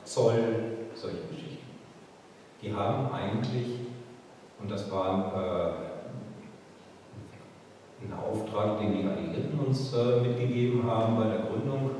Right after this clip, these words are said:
und bei dem, äh, bei der Gründung des Grundgesetzes, ähm, dass die voneinander getrennt werden sollen. Und die wachsen wieder zusammen.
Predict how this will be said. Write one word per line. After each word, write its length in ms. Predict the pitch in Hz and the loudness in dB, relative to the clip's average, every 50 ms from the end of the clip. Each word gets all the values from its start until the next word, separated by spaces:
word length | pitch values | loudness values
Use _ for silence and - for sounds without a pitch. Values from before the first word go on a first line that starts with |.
| - | -4
und 160 | 110 104 104 101 | -2 -2 -2 0
bei 140 | 101 98 | 2 2
dem, 280 | 95 95 98 98 98 95 90 87 85 - - - - - - - - - | 2 2 0 0 0 0 0 -2 -4 -6 -8 -10 -12 -12 -16 -16 -12 -6
äh, 240 | - 95 92 92 92 | -4 -2 -2 0 0
bei 80 | 92 - | 0 0
der 120 | - 90 | 0 0
Gründung 340 | 90 - 95 95 98 95 95 | -2 -2 0 0 0 0 0
des 160 | - - - - | -2 -4 -4 -2
Grundgesetzes, 720 | 110 - - - - 113 117 113 110 113 113 110 107 104 - - - - - - - - - - - - - - | 0 0 0 2 2 2 2 2 2 2 2 2 2 0 0 -2 -6 -8 -10 -12 -14 -16 -16 -16 -16 -14 -4 0
ähm, 500 | 101 95 95 92 92 95 95 98 107 107 | 0 2 2 2 2 2 2 2 2 0
dass 340 | - 90 92 104 107 - - 92 92 | 0 0 0 0 -2 -2 -4 -6 -6
die 260 | 92 - 90 92 90 | -4 -4 -4 -6 -6
voneinander 480 | - - 85 87 90 87 87 85 87 85 | -6 -6 -6 -4 -4 -4 -4 -2 -2 -2
getrennt 480 | 85 85 82 82 - 101 98 98 - | -4 -4 -4 -4 -2 -2 -2 -2 -2
werden 220 | 87 82 73 71 71 | -4 -4 -4 -4 -6
sollen. 260 | - 71 69 - - - - - - - - - - - - - - - - | -6 -6 -6 -6 -8 -10 -12 -12 -16 -16 -18 -18 -18 -20 -20 -20 -20 -16 -6
Und 160 | 143 120 107 | -2 0 0
die 160 | 101 104 107 104 | 0 2 0 0
wachsen 480 | 101 - - - - - 101 104 101 - | 0 0 -2 -4 -4 -6 -4 -4 -4 -4
wieder 240 | - 107 104 - | -4 -4 -6 -6
zusammen. 500 | - - - 95 - 104 101 95 104 104 | -6 -8 -8 -6 -6 -6 -6 -6 -6 -8